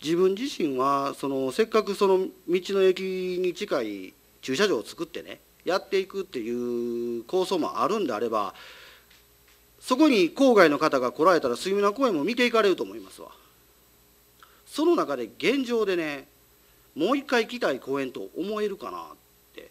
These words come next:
考えたらすごい疑問です。それはお金かかるっていうのも分かるんやけども、僕の個人的な意見で大変申し訳ないけど、かけなさすぎ違うんかな。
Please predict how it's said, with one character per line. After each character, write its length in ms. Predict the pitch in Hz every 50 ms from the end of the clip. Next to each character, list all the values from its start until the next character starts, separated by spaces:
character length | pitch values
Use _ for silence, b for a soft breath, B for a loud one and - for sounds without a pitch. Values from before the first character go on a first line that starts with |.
| _ _ -
考 160 | - 170 170
え 20 | 151
た 160 | 123 104 -
ら 20 |
す 120 | - - 247
ご 80 | 247
い 40 | 131
疑 140 | - 113 110
問 220 | 110 110 107 101
で 80 | 104 101
す。 100 | - 110 104 - _ _ _ _ _ _ _ _ _ _ _ _ _ _ _ _ _ _ _ _ _ _ _ _ _ _ _ _ -
そ 80 | 196
れ 40 | 202
は 80 | 180 156
お 60 | 151
金 180 | 175 175 185
か 140 | 185 247 254
か 120 | 254 269 254
る 260 | 254 240 233 233 233
っ 20 |
て 160 | 233 - 147
い 60 | 135 131
う 20 |
の 80 | 123 120
も 160 | 113 117 135
分 100 | 180 185
か 140 | - 196 185
る 80 | 170
ん 80 | 147 127
や 100 | 120 110
け 80 | 117
ど 80 | 107 110
も、 340 | 110 120 120 117 110 107 - B B B B B B B B -
僕 180 | 135 139 143
の 680 | 165 165 170 170 170 170 170 185 185 185 190 185 - - - - _ _ _ _ _ _ _ _
個 220 | - - 247 269 247
人 160 | 262 262 240
的 160 | 247 240 233
な 100 | 196 147
意 80 | 139 135
見 140 | 143 127
で 80 | 113 98
大 180 | - 117 113 131
変 160 | 175 190 127
申 160 | 123 147 170
し 80 | 165 -
訳 140 | 170 143
な 100 | 113 95
い 20 | 92
け 60 | 98
ど、 80 | 90 90
か 240 | - - - 107
け 140 | - - 120
な 120 | 113 123 120
さ 140 | - 139
す 160 | 127 - - 139
ぎ 60 | 143
違 180 | 143 - - 170
う 100 | 190 185
ん 140 | 165 110 92
か 120 | 87 80
な。 80 | -